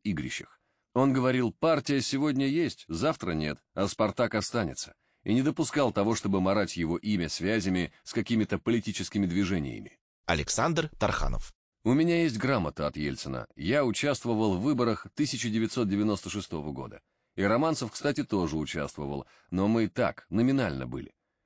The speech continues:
Speaker 1: Шамиль Торпищев руководил. Мы были в Лондоне на чемпионате Европы. Посольство управляло голосованием. Эти бумажки сделали, бросили, все за Ельцина. Почему за Ельцина? Ну, уважали,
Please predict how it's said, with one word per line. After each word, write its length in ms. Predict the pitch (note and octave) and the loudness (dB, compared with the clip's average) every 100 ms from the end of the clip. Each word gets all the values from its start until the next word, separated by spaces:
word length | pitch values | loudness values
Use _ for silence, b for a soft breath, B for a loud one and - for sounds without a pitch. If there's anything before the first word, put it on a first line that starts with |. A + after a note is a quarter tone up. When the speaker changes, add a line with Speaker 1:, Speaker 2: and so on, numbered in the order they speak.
| _ _ _ | _ _ _
Speaker 1:
Шамиль 420 | - A#2 C3 A2 | 0 2 2 2
Торпищев 600 | G#2 G2+ C3+ B2 G#2+ - | 0 0 0 0 -2 -6
руководил. 600 | D#2+ D#2+ C#2+ D#2 - - _ _ _ | -8 -8 -6 -6 -8 -14 _ _ _
Мы 220 | F2 A2 | 0 2
были 240 | A2+ A#2 A2 | 4 4 4
в 80 | |
Лондоне 480 | F#2+ B2 G2+ C2 - | 2 2 0 -2 -8
на 260 | - E2 D2+ | -6 -4 -2
чемпионате 500 | - E2 F#2 E2+ F#2+ | -4 -2 -2 0 0
Европы. 460 | G2+ F2 C2 C2+ b b - | -2 -2 -4 -10 b b -2
Посольство 480 | A2+ E3+ D#3+ - | 0 2 0 0
управляло 500 | G2 - F#2 G#2 A2 | -2 0 0 2 2
голосованием. 800 | G2 F2 D#2+ D2 C2+ B1 B1 A1+ - _ | 2 0 -2 -4 -4 -4 -6 -10 -14 _
Эти 220 | G2+ G2 | -2 0
бумажки 460 | F2 F#2+ G2+ - D2 | 2 4 2 0 -8
сделали, 520 | C2 G2+ C3+ B2+ A2+ - | -4 0 0 0 -2 -2
бросили, 580 | F2 A#2 - G2+ F2+ - | 0 2 2 0 0 -4
все 240 | - C#3 | -6 -2
за 100 | A2 | 0
Ельцина. 480 | E2+ C#2+ A#1+ - A1 - _ _ _ | 0 0 -4 -10 -14 -20 _ _ _
Почему 320 | E2 - E2+ | -6 -2 0
за 100 | D#2 | 0
Ельцина? 480 | E2 B2 A2+ C2+ G#1+ _ b b b | 0 0 -2 -8 -12 _ b b b
Ну, 420 | - A#1 D#2+ D3 | -12 -4 2 2
уважали, 600 | C3 G#2 D#2+ F#2+ B2 F2+ | 2 0 0 0 0 -4